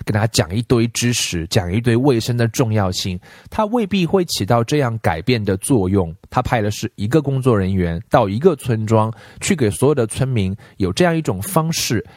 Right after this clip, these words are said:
叫 trip over the truth。这个真相和真理需要通过一些东西的演示，让大家真正能够认知到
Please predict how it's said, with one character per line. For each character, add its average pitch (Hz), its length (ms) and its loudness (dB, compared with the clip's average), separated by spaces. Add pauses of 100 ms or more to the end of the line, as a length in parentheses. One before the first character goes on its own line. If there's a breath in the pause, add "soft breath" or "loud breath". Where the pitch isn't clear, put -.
(300 soft breath)
叫 110 180 2 (100)
trip - 300 -2 (140)
over 123 360 2
the 107 200 -2
truth。 - 680 -4 (140)
这 302 140 0
个 247 80 -2
真 208 300 -2
相 165 280 0
和 123 200 0
真 151 240 -2
理 117 100 0
需 - 240 -4
要 143 140 2
通 143 240 -4
过 123 120 2
一 120 80 -2
些 127 140 0
东 131 160 -2
西 127 140 -4
的 117 100 4
演 95 340 -2
示， 101 320 -2 (320 loud breath)
让 147 240 2
大 123 200 2
家 113 240 0 (100)
真 208 300 4
正 196 200 -2 (220)
能 92 240 -4
够 98 220 0
认 151 320 4
知 151 260 -2
到 143 240 2